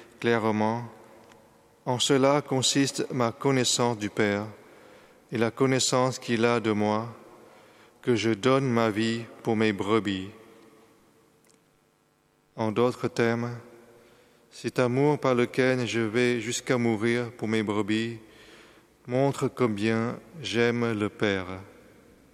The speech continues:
Le Seigneur dit aussi, « Mes brebis entendent ma voix, je les connais et elles me suivent.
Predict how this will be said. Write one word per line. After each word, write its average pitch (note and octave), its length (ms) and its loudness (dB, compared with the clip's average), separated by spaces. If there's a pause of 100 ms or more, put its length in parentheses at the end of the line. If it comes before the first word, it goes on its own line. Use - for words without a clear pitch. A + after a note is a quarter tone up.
(2000)
Le A#2 60 -16
Seigneur B2+ 560 2
dit B2 320 -2
aussi, « A2+ 480 -2 (1600)
Mes A#2+ 140 0
brebis B2+ 540 4
entendent A#2 580 0
ma G#2+ 180 2
voix, G2+ 360 -2 (880)
je - 220 -2
les A#2 180 2
connais A2+ 560 0 (960)
et A2 120 2
elles A2 180 4
me A2+ 180 2
suivent. F#2+ 500 -2